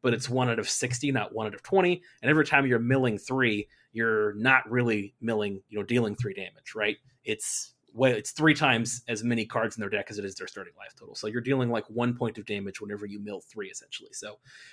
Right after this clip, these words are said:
you've kinda gotta look at it that way. And the problem there comes, it helps if you have an understanding of, like, you know, what are my likelihoods to draw lands? What are my likelihoods to draw action cards?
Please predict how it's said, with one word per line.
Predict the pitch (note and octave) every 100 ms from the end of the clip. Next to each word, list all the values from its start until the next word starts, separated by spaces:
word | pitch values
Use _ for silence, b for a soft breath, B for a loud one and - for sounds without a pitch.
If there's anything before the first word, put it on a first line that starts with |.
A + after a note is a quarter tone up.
| -
you've | C3+
kinda | E3+ D#3
gotta | C3+ B2
look | B2+
at | A#2
it | -
that | B2 A2
way. | A2 G#2
And | G#2+ b b
the | A2
problem | - D3 B2
there | C3 C3+
comes, | B2 A2 G#2 - _ _ _ -
it | B2+
helps | - D3+ D3+ -
if | B2+ -
you | C3+
have | A#2+ A2+
an | A2
understanding | A#2 A2+ G#2 - A2 G#2+ G#2
of, | G2 G2+
like, | G2 - _ _ _ _ _
you | G#2+
know, | - _ _
what | G#2+ C3
are | C#3
my | B2+ B2
likelihoods | A2+ A#2+ - A2 A#2 -
to | -
draw | - A2 G2+
lands? | G#2 G#2 F#2+ -
What | A2
are |
my | A2+
likelihoods | A2 G#2+ A#2 A2+ G#2
to | G#2
draw | G#2 G2+ -
action | G#2 - G#2 G2+
cards? | G2 F#2+ -